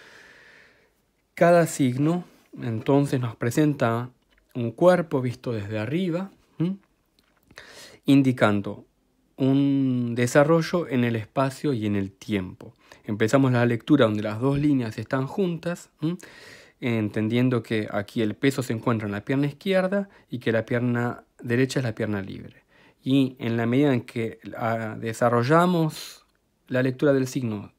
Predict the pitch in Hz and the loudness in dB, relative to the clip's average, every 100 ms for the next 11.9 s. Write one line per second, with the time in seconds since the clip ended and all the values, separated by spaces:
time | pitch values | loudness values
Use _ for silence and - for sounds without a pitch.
0 | _ - - 104 123 - 139 143 139 127 | _ -14 -10 -6 -8 -2 0 2 0 -2
1 | 107 - 104 110 110 110 127 123 113 98 | -6 -6 -8 -4 -4 -4 -4 -4 -6 -8
2 | 107 _ - 110 113 156 165 170 190 196 | -12 _ -10 -8 -4 -2 -2 -2 -4 -6
3 | - - _ 120 120 117 123 123 123 _ | -12 -20 _ -2 -2 0 2 0 -2 _
4 | 113 107 113 113 123 120 - 101 98 - | -6 -4 -4 0 0 -2 -6 -8 -6 -2
5 | 127 123 117 107 107 127 165 170 - 120 | 0 0 -2 -4 -4 -2 -2 -2 -6 -8
6 | 113 123 120 147 143 113 113 135 156 151 | -6 -6 -2 -2 -2 -2 0 0 0 -2
7 | 139 180 202 - _ - 147 202 _ - | -6 -8 -10 -12 _ -10 -8 -8 _ -20
8 | - - 113 107 - - 117 151 147 107 | -20 -6 -2 -2 -2 -6 -6 -10 -6 -2
9 | 110 127 139 139 170 165 202 190 - _ | 0 0 -2 -4 -8 -6 -8 -8 -12 _
10 | 151 147 151 135 123 123 123 123 123 131 | -2 2 4 2 0 -2 -6 -6 -4 -4
11 | 131 113 110 110 127 123 117 113 127 | -4 -4 -4 -2 -2 -2 -4 -6 -8